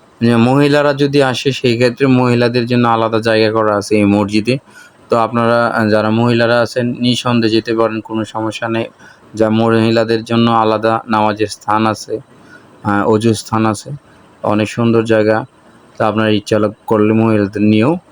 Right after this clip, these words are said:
যেতে পারেন। তো আমরা আস্তে আস্তে মসজিদের ভিতরে যাচ্ছি। এই যে সিঁড়িগুলো, অনেক সুন্দর সুন্দর সিঁড়ি।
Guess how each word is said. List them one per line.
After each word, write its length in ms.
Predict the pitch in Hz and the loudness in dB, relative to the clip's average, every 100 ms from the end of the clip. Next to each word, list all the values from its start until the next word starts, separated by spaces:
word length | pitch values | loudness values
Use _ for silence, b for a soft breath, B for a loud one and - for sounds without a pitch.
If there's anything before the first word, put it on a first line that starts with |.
| - | -2
যেতে 240 | 107 104 | 0 2
পারেন। 280 | 98 90 87 - B B B | 0 -2 -4 -12 B B B
তো 80 | - | 0
আমরা 240 | 131 135 139 | 2 2 0
আস্তে 200 | 127 143 | 0 -2
আস্তে 200 | 123 139 | 0 0
মসজিদের 460 | 127 120 123 131 | 2 2 0 0
ভিতরে 380 | 117 110 117 120 | 0 0 2 0
যাচ্ছি। 380 | 117 113 - 127 | 0 -2 -2 -2
এই 80 | 117 | 0
যে 100 | 110 | 0
সিঁড়িগুলো, 560 | - 117 113 113 117 | 0 0 0 0 0
অনেক 360 | 113 113 127 113 | 0 0 -2 -6
সুন্দর 240 | 131 123 | -4 -4
সুন্দর 280 | 117 120 117 | -2 -2 -2
সিঁড়ি। 380 | 113 120 117 | -2 -2 0